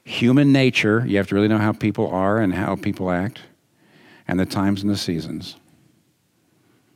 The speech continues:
And if you've got those three things about those four areas, the will of God, your own knowledge of your own heart, human nature,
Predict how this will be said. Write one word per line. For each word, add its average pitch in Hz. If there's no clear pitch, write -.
And 98
if 98
you've 104
got 120
those 123
three 139
things 143
about 123
those 135
four 147
areas, 95
the 98
will 104
of 117
God, 104
your 90
own 107
knowledge 98
of 95
your 98
own 110
heart, 113
human 117
nature, 107